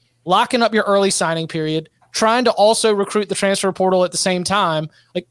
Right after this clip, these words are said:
all of that happening at once, and also the coaching carousel, which means that, you know, you're taking calls, you're doing interviews, and, and all of those things happening all at the same time. That, to me, I thought is the thing that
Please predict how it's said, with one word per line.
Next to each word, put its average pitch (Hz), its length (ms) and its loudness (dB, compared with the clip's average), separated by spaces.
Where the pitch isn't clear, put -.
all 262 280 6
of 226 80 0
that 220 160 0
happening 214 380 -2
at 202 120 -2
once, 208 400 0
and 311 260 0
also 220 680 0
the 202 80 0
coaching 233 320 0
carousel, 190 680 0
which 202 200 -2
means 226 300 0
that, 214 280 0
you 208 80 0
know, 202 200 -2
you're 190 140 -8
taking 185 280 -4
calls, 254 420 2
you're 196 80 -8
doing 175 220 -2
interviews, 240 600 0
and, 190 200 -4
and 196 140 -6
all 247 220 4
of 247 80 -2
those 226 180 -2
things 220 200 -4
happening 202 360 -2
all 185 160 2
at 180 60 0
the 170 80 -6
same 185 240 -4
time. 180 380 -4
That, 220 280 0
to 180 120 -4
me, 170 320 0
I 160 100 0
thought 170 280 0
is 165 180 -8
the 165 120 -4
thing 165 280 -4
that 147 240 -2